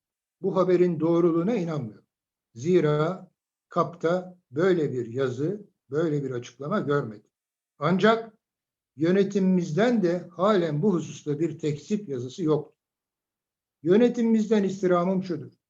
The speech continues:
Eğer haber doğru ise lütfen hemen tüm gerekçeleriyle Galatasaray camiasına açıklayın. Eğer değil ise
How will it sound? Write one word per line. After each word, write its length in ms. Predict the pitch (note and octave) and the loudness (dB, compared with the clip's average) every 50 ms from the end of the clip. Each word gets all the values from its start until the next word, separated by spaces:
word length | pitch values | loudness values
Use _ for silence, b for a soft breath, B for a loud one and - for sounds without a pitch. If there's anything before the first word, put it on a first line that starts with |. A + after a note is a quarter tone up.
| _ _ _ _ _ _ _ _ _ _ _ _ _ _ _ _ | _ _ _ _ _ _ _ _ _ _ _ _ _ _ _ _
Eğer 280 | D#3+ F3+ G3+ A3 A3 G#3+ | 2 4 6 6 6 4
haber 460 | E3+ D#3+ G#3+ G#3 - B3 B3 A3 F3+ | 2 2 2 2 4 2 2 2 2
doğru 260 | F#3+ G3 G3 A3+ C#4+ | 2 2 4 2 2
ise 500 | B3 A3 - - G3 F#3+ G#3+ A#3+ - - _ _ _ _ _ _ _ - | 0 -2 -2 -2 0 0 0 -2 -6 -14 _ _ _ _ _ _ _ -6
lütfen 680 | D3 G#3+ C4+ - - - F#3+ F3 F#3 G#3+ G3+ - - _ _ _ _ _ _ _ | -4 -2 -2 -2 -2 -2 0 0 0 -2 -6 -10 -16 _ _ _ _ _ _ _
hemen 600 | - A#3 A#3+ A3 F#3 F3+ G3 G#3 G#3 - - _ _ _ | -2 0 2 4 4 2 0 -2 -6 -10 -16 _ _ _
tüm 320 | C#4+ D#4+ D#4 C#4 B3 A3 | 0 0 2 2 0 2
gerekçeleriyle 1160 | A3 G#3+ G3 G3 F#3+ F#3 - - F#3 D#3+ D#3 D3+ D3 C#3 C#3 C#3 C#3 C#3+ E3 G3 A3 G#3 - - | 4 4 6 6 4 2 0 -2 -2 0 2 2 2 0 -2 -4 -4 -2 -2 -2 -4 -4 -8 -14
Galatasaray 760 | B2+ C3 D3 F3 A3 G#3+ F#3 F3 E3 E3+ D#3+ D3+ D3+ C#3+ C#3 A#2+ | -8 -4 0 0 0 0 0 -2 -2 -2 -2 -2 0 -2 -2 -4
camiasına 760 | B2+ D3 C#3+ C#3 C3+ C#3 C#3 C3+ C3 B2+ - - D#3 F3+ F3 | -4 -4 -2 -2 -4 -6 -6 -6 -8 -8 -8 -8 -8 -8 -8
açıklayın. 600 | A#2+ - - - - - _ D3 C3+ A#2 A2 - _ _ _ _ _ _ _ _ _ _ _ _ _ _ _ _ _ _ _ | -8 -10 -14 -16 -20 -16 _ -8 -8 -8 -8 -12 _ _ _ _ _ _ _ _ _ _ _ _ _ _ _ _ _ _ _
Eğer 440 | C#3 C#3+ F3 G#3 A3 G#3+ D#3+ C#3 | 2 4 4 6 6 4 2 0
değil 240 | C3+ C3+ D3 F3+ A#3 | -2 2 2 2 4
ise 500 | C#4+ B3 - - A3+ A#3 B3 A#3+ - - | 2 0 2 4 4 4 4 4 0 -10